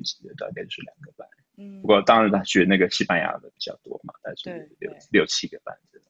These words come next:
Speaker 1: 比较起来的话，
Speaker 2: 对。
Speaker 1: 对。
Speaker 2: 嗯，OK。
Speaker 1: 嗯哼。
Speaker 2: 哇，呃，听众刚刚听到 tenure track，其实应该就是一个正式教职，
Speaker 1: 嗯哼。
Speaker 2: 是，是可以领退休金的这一种，对不对？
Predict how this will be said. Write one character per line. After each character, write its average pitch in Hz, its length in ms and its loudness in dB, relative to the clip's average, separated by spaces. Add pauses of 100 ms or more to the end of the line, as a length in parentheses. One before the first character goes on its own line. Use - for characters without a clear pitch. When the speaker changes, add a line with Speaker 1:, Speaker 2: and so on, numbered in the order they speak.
Speaker 1:
比 - 160 -14
较 - 160 -14
起 - 180 -20
来 - 120 -20
的 - 200 -20
话， - 80 -20 (600)
Speaker 2:
对。 - 100 -16
Speaker 1:
对。 - 80 -18 (100)
Speaker 2:
嗯， 196 760 -20 (440)
OK。 170 500 -20 (460)
Speaker 1:
嗯 98 100 2
哼。 90 160 -6
Speaker 2:
哇， 80 100 -12 (640)
呃， 160 320 -12
听 339 220 -14
众 392 180 -8
刚 262 120 0
刚 269 100 -4
听 254 160 -8
到 233 180 -6
tenure 214 580 -10
track， - 360 -8 (100)
其 196 220 -12
实 196 260 -12
应 240 220 -10
该 247 180 -2
就 240 240 -8
是 208 240 -12
一 180 60 -14
个 180 100 -6
正 208 420 -8
式 196 440 -4
教 170 260 -8
职， - 220 -10
Speaker 1:
嗯 127 80 -18
哼。 - 0 -
Speaker 2:
是， - 220 -16
是 - 140 -4
可 190 120 -10
以 185 80 -8
领 196 220 -10
退 190 200 -12
休 170 220 -8
金 190 200 -14
的 160 100 -12
这 127 120 -16
一 120 80 -12
种， - 220 -20
对 - 80 -20
不 - 80 -20
对？ - 100 -20